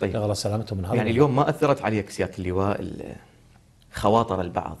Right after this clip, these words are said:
Speaker 1: من ال-، المواطنين أثناء، آه، تطبيق حظر التجوال؟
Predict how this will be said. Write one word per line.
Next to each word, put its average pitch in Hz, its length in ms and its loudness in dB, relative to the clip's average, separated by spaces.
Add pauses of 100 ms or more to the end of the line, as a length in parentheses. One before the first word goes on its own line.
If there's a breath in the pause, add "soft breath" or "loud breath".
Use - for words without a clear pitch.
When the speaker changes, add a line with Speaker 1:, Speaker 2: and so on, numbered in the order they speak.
(100)
Speaker 1:
من 95 160 -6
ال-، 85 320 -10
المواطنين 90 600 -4 (420 loud breath)
أثناء، 98 520 -2
آه، 85 320 -2
تطبيق 104 420 -2
حظر 87 180 -6
التجوال؟ 92 460 -4